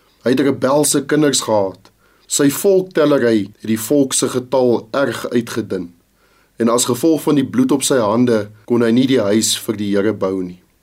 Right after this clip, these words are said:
Dit klink alles behalwe na oorwinning. Tog kyk Dawid terug oor sy skouer of in die triespieël wat hy effens verstel en bring aan God lof en eer vir 'n goeie, rein geestelike lewe. Hoekom? As gevolg van die waarheid vervat in een baie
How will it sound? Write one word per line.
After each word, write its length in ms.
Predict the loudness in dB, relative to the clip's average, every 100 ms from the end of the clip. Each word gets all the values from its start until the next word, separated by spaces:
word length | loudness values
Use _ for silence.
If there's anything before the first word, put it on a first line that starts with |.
| _
Dit 220 | -2 -2 0
klink 340 | 0 0 -2
alles 400 | -2 2 2 0
behalwe 420 | 0 0 2 0 -2
na 100 | -2
oorwinning. 560 | -2 -4 -4 -6 -6 -12 _ _ _ _ _ _ _ _
Tog 260 | 0 0 0
kyk 260 | -2 0
Dawid 420 | 0 2 0 0
terug 220 | 0 0 0
oor 140 | 0
sy 140 | 2
skouer 480 | 0 0 2 4 2
of 240 | 0 -2 2
in 60 |
die 140 | 0 0
triespieël 600 | -2 -2 -4 -2 2 2
wat 140 | 2
hy 60 | 0 0
effens 300 | 0 -2 0
verstel 580 | -2 0 2 2 0 -6 -8
en 200 | -2 0
bring 240 | 2 2 4
aan 140 | 2
God 320 | 0 0 0
lof 380 | 0 0 0 2
en 140 | 0 0
eer 380 | 0 2 2
vir 200 | 0 -2
'n 60 | -2
goeie, 580 | -4 -2 0 2 2 -2 -8 -8
rein 600 | -6 -2 2 4 4 2
geestelike 720 | -2 -8 -2 0 0 -2 0 -2
lewe. 380 | -2 -6 -6 -14 _ _ _ _
Hoekom? 380 | -2 0 -2 -4 _ _ _ _ -4
As 160 | -2
gevolg 380 | -2 0 0 2
van 120 | 0
die 120 | 0
waarheid 380 | 2 2 2 0
vervat 400 | 0 -4 -2 0
in 220 | 0 0
een 280 | 0 0 0
baie 340 | 0 2 2